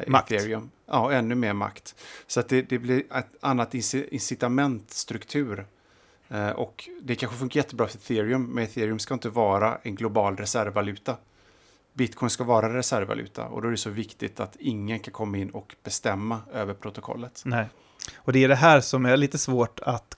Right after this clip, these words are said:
Speaker 1: kommunicera, eller att förstå, alltså, och det kan man ju ha förståelse för, men det kanske inte är helt,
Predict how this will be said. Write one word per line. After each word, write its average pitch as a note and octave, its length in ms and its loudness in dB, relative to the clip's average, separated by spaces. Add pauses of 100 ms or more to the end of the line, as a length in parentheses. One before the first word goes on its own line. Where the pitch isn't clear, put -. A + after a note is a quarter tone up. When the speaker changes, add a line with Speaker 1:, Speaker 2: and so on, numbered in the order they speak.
Speaker 1:
kommunicera, C3 680 2
eller F3+ 200 8
att - 60 4
förstå, D#3 460 4
alltså, A2 280 2
och C3 180 0
det C3 80 0
kan F3+ 140 0
man A3 100 6
ju G3+ 40 6
ha E3 60 6
förståelse F#3+ 480 0
för, - 320 2 (280)
men B2+ 120 0
det C3 80 4
kanske B2+ 520 2
inte C#3 300 0
är C#3 100 6
helt, D3+ 260 2